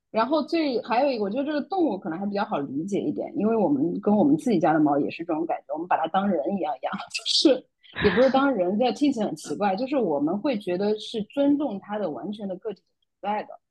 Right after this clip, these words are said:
的那种沟通方式，对。然后我跟你讲，昨天发生一件事儿，就是我们家后院的那只番茄，因为被那个装修工人的木头给压住了，我当时看到这一瞬间的时候，我就差点要哭出来，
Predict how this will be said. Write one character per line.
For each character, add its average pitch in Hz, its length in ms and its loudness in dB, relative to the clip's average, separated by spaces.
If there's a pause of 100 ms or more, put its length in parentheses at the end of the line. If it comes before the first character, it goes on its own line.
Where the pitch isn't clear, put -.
(300)
的 156 120 -2
那 185 120 -2
种 151 140 -4
沟 180 160 -2
通 190 160 -4
方 175 240 -6
式， - 240 -10 (320)
对。 160 180 2 (460)
然 208 160 4
后 294 140 8
我 202 140 4
跟 196 120 0
你 247 60 2
讲， 196 160 0
昨 151 240 -4
天 233 260 -4
发 214 160 2
生 214 140 0
一 175 80 0
件 180 180 0
事 185 140 -6
儿， 165 120 0
就 165 180 -6
是 165 180 -8
我 147 100 0
们 151 100 2
家 196 160 2
后 214 280 2
院 185 120 4
的 151 100 2
那 180 160 0
只 196 120 0
番 208 260 -2
茄， 156 200 -4
因 180 160 -2
为 185 100 0
被 190 200 -2
那 180 100 -2
个 175 100 0
装 202 240 -2
修 202 140 0
工 208 180 -4
人 170 140 -2
的 170 80 -4
木 208 220 -4
头 156 120 -10
给 143 120 -2
压 156 260 2
住 180 180 0
了， 147 80 4
我 156 80 2
当 226 220 0
时 214 120 -6
看 - 220 -6
到 196 80 0
这 196 120 0
一 180 100 0
瞬 190 240 -12
间 185 100 2
的 180 100 -2
时 160 140 -8
候， 170 140 0
我 143 100 -2
就 165 120 -4
差 196 200 -2
点 190 100 2
要 160 120 2
哭 - 260 -4
出 214 160 -4
来， 156 180 2